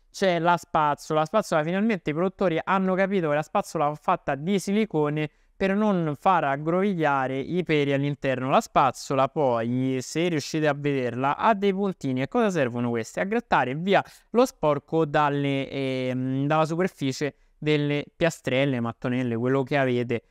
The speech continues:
pavimento, parquet o altro. Sono delle, mm, dei puntini veramente morbidi, quindi non rischiate di andare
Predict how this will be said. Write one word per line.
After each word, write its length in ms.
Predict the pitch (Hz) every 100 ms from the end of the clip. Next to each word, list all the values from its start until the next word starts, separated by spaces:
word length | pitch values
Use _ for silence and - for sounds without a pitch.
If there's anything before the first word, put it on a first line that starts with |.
| _
pavimento, 580 | - 135 131 127 123 123
parquet 480 | 117 117 - 127 123
o 200 | 127 135
altro. 500 | 113 101 - 139 135
Sono 300 | 143 160 156
delle, 580 | 160 160 156 156 151 151
mm, 240 | 151 147
dei 140 | 147 160
puntini 440 | 180 175 202 147
veramente 480 | 131 135 156 - 180
morbidi, 400 | 165 143 127 123
quindi 240 | 123 123
non 420 | 120 127 131 131 131
rischiate 540 | 147 - - 127 117
di 100 | 127
andare 340 | 131 135 120